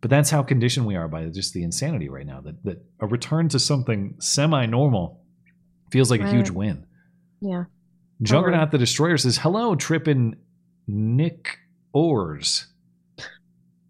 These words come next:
Speaker 1: Have either of you used Chat G P T?" Not personally.
Speaker 2: Yeah.
Speaker 1: The only, my only experience is when people sent me things that Chat G P T wrote about this show. That was it.
Speaker 2: Yeah, I've used it.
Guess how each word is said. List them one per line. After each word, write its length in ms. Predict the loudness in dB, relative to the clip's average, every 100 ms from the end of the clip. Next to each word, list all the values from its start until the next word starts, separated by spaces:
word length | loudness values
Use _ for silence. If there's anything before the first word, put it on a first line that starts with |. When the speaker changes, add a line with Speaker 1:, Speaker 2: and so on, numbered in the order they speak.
| _ _ _ _ _ _ _ -2
Speaker 1:
Have 100 | 0
either 180 | 2 4
of 80 | 6
you 140 | 6
used 720 | 4 2 4 6 4 2 -4
Chat 300 | 0 0 0
G 200 | -2 -2
P 140 | 0 -2
T?" 240 | -4 -2
Not 260 | 0 0 2
personally. 340 | 0 2 -2
Speaker 2:
Yeah. 160 | 2 4
Speaker 1:
The 40 |
only, 280 | 4 4 2 2
my 120 | 2
only 140 | 2 0
experience 420 | 0 0 2 2
is 220 | -2 0
when 160 | -4 -2
people 240 | 0 0
sent 360 | 0 0 0 2
me 140 | 0
things 320 | 2 0 0
that 160 | -2 -2
Chat 300 | 0 0 0
G 140 | -4
P 140 | -2 -4
T 180 | -2 -4
wrote 340 | 0 0 0
about 340 | -2 -2 -2 -6
this 140 | -10
show. 300 | -8 -10 -12 -12
That 120 | -12
was 140 | -12
it. 180 | -12 -16 _ _ _ _ _ _ _ _ _ _ _ _ -20 -20 _ 0
Speaker 2:
Yeah, 180 | 2
I've 180 | 4 2
used 220 | -2 -6
it. 120 | -10